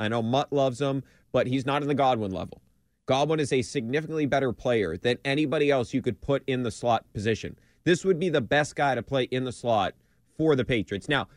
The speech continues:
his numbers may not be as good because he's not playing with Tom Brady, but this would be the most talented guy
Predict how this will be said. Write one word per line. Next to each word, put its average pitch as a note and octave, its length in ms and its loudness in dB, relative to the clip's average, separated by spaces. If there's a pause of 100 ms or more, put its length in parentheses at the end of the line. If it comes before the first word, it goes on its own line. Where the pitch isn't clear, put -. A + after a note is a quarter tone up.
his D3 180 -4
numbers D#3 420 0
may D3 160 0
not C#3+ 280 -2
be D3 100 2
as B2 100 0
good D3 200 4
because C#3+ 260 -2
he's A2 140 -4
not B2 180 -4
playing B2+ 220 -4
with A2+ 100 -4
Tom C3 300 0
Brady, C3+ 320 4
but C3+ 200 -2
this D#3+ 200 -4
would F3 100 0
be D#3+ 100 0
the D3 80 0
most C3+ 260 -2
talented D3 480 -2
guy A2+ 340 2